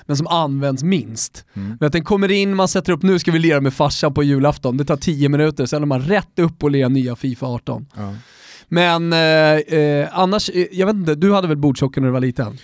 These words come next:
Speaker 2: Ja,
Speaker 1: Alltså,
Speaker 2: eh,
Speaker 1: upp med handen någon som lyssnar på det här som inte har haft ett bordshockey.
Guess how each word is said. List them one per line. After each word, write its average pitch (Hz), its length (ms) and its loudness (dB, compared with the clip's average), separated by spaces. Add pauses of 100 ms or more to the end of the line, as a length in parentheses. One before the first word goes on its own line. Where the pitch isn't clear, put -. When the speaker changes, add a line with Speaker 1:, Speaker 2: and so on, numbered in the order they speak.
(340)
Speaker 2:
Ja, 180 300 2
Speaker 1:
Alltså, 160 200 2
Speaker 2:
eh, 156 180 4
Speaker 1:
upp 139 220 -2
med 247 120 2
handen 254 440 2
någon 190 140 2
som 185 160 -2
lyssnar 190 280 -2
på 170 100 -4
det 160 60 2
här 143 40 2
som 151 200 -8
inte 175 380 0
har 160 80 2
haft 143 200 -2
ett 131 60 -10
bordshockey. 143 580 -4